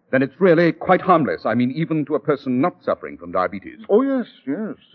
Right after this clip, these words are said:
Speaker 2: It might accelerate the rate of metabolism slightly for a time, but nothing to worry about.
Speaker 1: Then Nellie's death and Minnie's death couldn't possibly have been caused by the injection you gave each of them the morning of the day in which they died.
Speaker 2: Good Lord,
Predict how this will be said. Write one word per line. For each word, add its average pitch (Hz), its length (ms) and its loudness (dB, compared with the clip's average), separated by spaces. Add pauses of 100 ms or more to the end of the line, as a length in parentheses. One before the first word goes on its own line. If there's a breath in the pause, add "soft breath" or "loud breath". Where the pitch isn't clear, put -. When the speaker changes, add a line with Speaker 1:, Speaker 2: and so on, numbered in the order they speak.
(260)
Speaker 2:
It 135 200 -2
might 113 240 -2
accelerate 117 540 -2
the 101 80 -8
rate 104 200 -4
of 92 120 -10
metabolism 92 720 -6 (100)
slightly 87 420 -8
for 80 140 -14
a - 140 -18
time, 151 420 -6
but 87 120 -12 (100)
nothing 92 240 -12
to 80 80 -14
worry 85 200 -6
about. 76 300 -10 (120)
Speaker 1:
Then 165 420 0 (180)
Nellie's 214 480 2
death 170 220 0 (220 soft breath)
and 135 240 -2
Minnie's 151 260 0
death - 220 -10 (500)
couldn't 160 300 0
possibly 101 380 -4
have 90 100 -6
been 113 160 -4
caused 156 400 -4
by 127 140 2
the 123 100 -4
injection - 480 -4
you 131 120 0
gave 127 300 -2
each - 160 -8
of 117 100 -6
them 127 300 -6 (160)
the 107 60 -12
morning 139 300 2
of 113 80 -2
the - 60 -6
day 120 120 2
in 110 80 -2
which 110 180 -6
they 107 80 -8
died. 76 280 -8 (160)
Speaker 2:
Good - 320 -4
Lord, 117 320 0